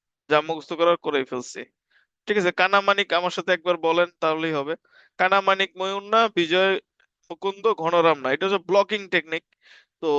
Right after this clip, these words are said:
আমরা এমনি সিরিয়াল অনুযায়ী পড়ি, কিন্তু এইভাবে ছক আকারে যদি যে কোনো কিছু মুখস্থ করার জন্য, মানে সারা জীবন মুখস্থ, ঠিক আছে, মুখস্থ একটা আছে যে দুই দিন মুখস্থ রাখলাম পরীক্ষা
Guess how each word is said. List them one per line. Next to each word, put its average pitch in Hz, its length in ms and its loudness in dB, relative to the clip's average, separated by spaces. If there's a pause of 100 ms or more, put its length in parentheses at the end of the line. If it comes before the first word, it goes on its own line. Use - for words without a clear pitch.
(720)
আমরা 202 180 2
এমনি 214 240 -4
সিরিয়াল 214 360 2
অনুযায়ী 190 360 2
পড়ি, 175 240 -2
কিন্তু 170 200 -6
এইভাবে 180 200 -4 (120)
ছক 175 160 -2 (100)
আকারে 185 240 2 (100)
যদি 175 140 -8 (100)
যে 175 120 0
কোনো 185 200 -10
কিছু 180 180 -8 (500)
মুখস্থ 180 260 -6 (100)
করার 180 240 4
জন্য, 180 160 -4 (120)
মানে 160 120 0 (100)
সারা 175 260 6
জীবন 214 220 0 (100)
মুখস্থ, 156 340 -14 (160)
ঠিক 180 160 -4
আছে, 160 160 -2 (160)
মুখস্থ 185 280 -8 (120)
একটা - 220 0
আছে 202 200 -2
যে 214 60 4 (100)
দুই 202 160 -6
দিন 208 160 -6
মুখস্থ 185 240 -12 (120)
রাখলাম 185 260 0 (500)
পরীক্ষা 202 340 4